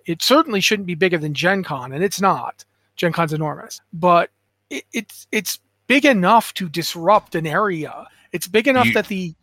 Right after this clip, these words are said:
Speaker 1: Anaheim Convention Center expanded twice, <laughs> to,
Speaker 2: Yeah.
Speaker 1: you know, for it. You know, that, think about that. The Anaheim Convention Center does not really have another client to justify this expansion that they've been going through over the years.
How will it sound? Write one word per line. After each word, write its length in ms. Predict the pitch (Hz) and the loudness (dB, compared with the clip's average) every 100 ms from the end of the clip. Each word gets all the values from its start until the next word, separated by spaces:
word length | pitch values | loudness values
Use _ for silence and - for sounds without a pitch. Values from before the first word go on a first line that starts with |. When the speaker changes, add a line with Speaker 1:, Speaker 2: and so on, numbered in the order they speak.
| - | -6
Speaker 1:
Anaheim 560 | 190 180 220 190 196 185 | -2 0 0 0 -2 -4
Convention 500 | 165 156 180 202 180 | -6 -4 -4 -4 -4
Center 420 | 180 160 156 147 - _ - | -4 -2 -4 -4 -12 _ -4
expanded 760 | 185 - - 180 208 196 175 | -2 -2 0 2 2 2 0
twice, 640 | - 175 214 165 - - - - - - | 2 4 4 4 2 0 -2 -10 -20 -16
<laughs> 300 | - - - | -4 -4 -2
to, 120 | - 269 | 2 4
Speaker 2:
Yeah. 140 | - | 6
Speaker 1:
you 60 | 202 | 4
know, 140 | 170 - - 294 - - | 4 0 -4 -2 -2 2
for 260 | - 151 | 4 4
it. 100 | 151 381 | 0 -4
You 100 | 202 | -4
know, 120 | 175 180 | -2 0
that, 220 | 208 233 | -2 0
think 140 | 277 | 2
about 280 | 330 294 214 | 4 4 4
that. 340 | 175 151 123 - _ _ | 2 0 -2 -12 _ _
The 100 | 180 | 0
Anaheim 340 | 247 285 330 311 | 4 4 4 0
Convention 420 | 233 240 285 240 | -2 -2 -2 -4
Center 420 | 220 196 190 175 - _ _ 160 - | -2 -2 0 -2 -6 _ _ -8 2
does 340 | 240 285 208 | 6 6 2
not 320 | 214 269 233 196 | 0 2 2 -2
really 360 | 180 240 247 220 | -6 -4 -4 -4
have 360 | 190 233 240 214 | -4 -2 0 -2
another 380 | 190 202 208 | -2 -4 -4
client 720 | - 220 240 240 170 143 - _ _ - | -8 -4 -2 -2 -4 -6 -14 _ _ -2
to 120 | 202 | -2
justify 720 | 147 190 226 - 196 196 180 | 2 2 2 -2 0 2 2
this 300 | 151 190 - | 2 -2 -2
expansion 640 | 202 - - 202 277 226 175 | -10 -10 -4 -4 -4 -6 -6
that 100 | 160 | -6
they've 140 | 156 | -6
been 120 | 156 | -6
going 200 | 156 156 | -4 -6
through 180 | - 151 | -4 -6
over 140 | 143 135 | -6 -10
the 80 | |
years. 80 | 139 | -16